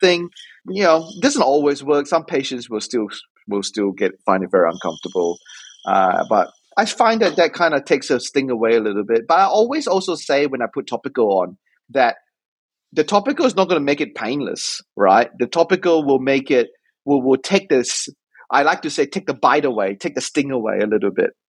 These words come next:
okay? Because sometimes if you put topical on, some patients think that you'll be painless.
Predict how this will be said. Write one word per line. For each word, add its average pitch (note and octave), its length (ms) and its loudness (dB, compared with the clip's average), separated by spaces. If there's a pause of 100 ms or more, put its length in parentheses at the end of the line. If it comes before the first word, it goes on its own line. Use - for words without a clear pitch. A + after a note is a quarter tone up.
okay? A#2+ 400 2 (360)
Because E3 320 0
sometimes B3 400 0
if D#3 100 -8
you F3 80 -2
put A3+ 220 -6
topical F#3+ 520 2
on, G#2 220 0
some G3+ 220 0
patients F3+ 420 0
think D#3+ 220 -2
that C3+ 120 2
you'll C3+ 120 -2
be C3 80 -2
painless. D#3+ 680 -4